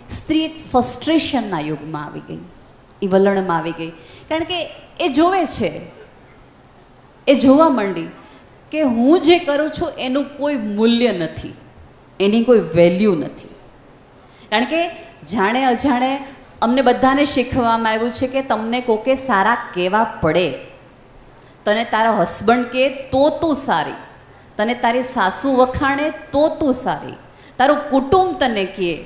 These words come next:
તો તું સારી. મહાભારતમાં એક બહુ સરસ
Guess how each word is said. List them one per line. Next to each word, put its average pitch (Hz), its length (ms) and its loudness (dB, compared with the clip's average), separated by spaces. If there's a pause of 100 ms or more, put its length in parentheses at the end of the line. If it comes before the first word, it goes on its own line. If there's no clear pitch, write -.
(180)
તો 254 160 2
તું 220 220 -2
સારી. 156 360 -6 (1400)
મહાભારતમાં 240 840 0 (100)
એક 214 100 -8
બહુ 240 280 6
સરસ 220 580 2